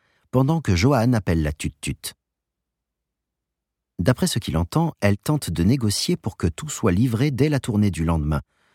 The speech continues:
car sinon il leur faudrait attendre quatre jours de plus. Elle propose de payer un petit supplément, et cela semble faire fléchir l'homme, car quand elle raccroche,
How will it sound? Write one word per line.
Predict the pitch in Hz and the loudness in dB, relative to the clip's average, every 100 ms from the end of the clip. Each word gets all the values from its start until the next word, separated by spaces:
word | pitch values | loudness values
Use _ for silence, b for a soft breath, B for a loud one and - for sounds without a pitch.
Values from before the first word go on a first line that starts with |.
| _ - | _ -2
car | 85 | -2
sinon | - 78 98 120 | 0 2 4 4
il | 87 | 2
leur | 78 80 | 0 -2
faudrait | 90 82 82 | -2 0 0
attendre | 73 110 87 78 | 0 0 0 -2
quatre | 139 - 110 | -4 -2 -2
jours | 95 78 | -2 -4
de | |
plus. | 76 - - - - _ _ _ _ _ _ _ _ _ _ _ _ _ - | -6 -8 -8 -10 -14 _ _ _ _ _ _ _ _ _ _ _ _ _ -4
Elle | 107 | -2
propose | 165 - 190 | -2 0 0
de | 131 | 0
payer | 110 151 156 | 0 0 0
un | 127 | 0
petit | 135 131 - | -2 -4 -4
supplément, | - 117 101 78 73 _ _ _ - | -4 -2 0 0 -4 _ _ _ -4
et | 76 | -4
cela | - 90 73 | 0 0 2
semble | - 92 76 | 0 -2 -2
faire | 92 80 | -4 -6
fléchir | - 131 - 98 | -2 0 0 -2
l'homme, | 76 78 92 101 b b | 0 0 0 -2 b b
car | - 82 | -4 -2
quand | - 151 | 0 0
elle | 123 | 0
raccroche, | 82 78 - 78 - | 0 -4 -2 -2 -2